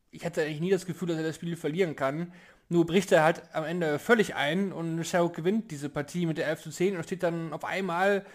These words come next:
im Finale dieses Turniers und spielt dann am Anfang gegen Michael van Gerven auch wirklich super Niveau, hunderter Schnitt teilweise und, äh, lag da auch in Führung und van Gerven musste sich da schon ordentlich auch strecken.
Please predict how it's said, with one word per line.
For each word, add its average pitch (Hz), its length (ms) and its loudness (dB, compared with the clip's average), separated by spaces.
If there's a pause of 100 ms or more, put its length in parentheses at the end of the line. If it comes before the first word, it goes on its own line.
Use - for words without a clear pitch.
(320)
im 185 140 -6
Finale 196 760 4
dieses 180 260 -4
Turniers 202 520 2
und 160 300 -8
spielt 196 280 0
dann 190 440 6
am 165 100 -6
Anfang 190 260 0
gegen 185 160 0
Michael 175 320 6
van 180 140 4
Gerven 175 320 4
auch 156 300 2
wirklich 190 520 2 (320)
super 185 400 2
Niveau, 180 440 0
hunderter 190 340 0
Schnitt 233 300 -6
teilweise 143 520 2 (520)
und, 170 260 2
äh, 180 80 4
lag 190 220 8
da 185 80 8
auch 196 120 10
in 185 80 2
Führung 214 280 2
und 180 120 0
van 175 120 2
Gerven 180 260 4
musste 190 180 0
sich 190 120 2
da 175 120 4
schon 196 280 2
ordentlich 202 340 4
auch 185 100 2
strecken. 208 460 -2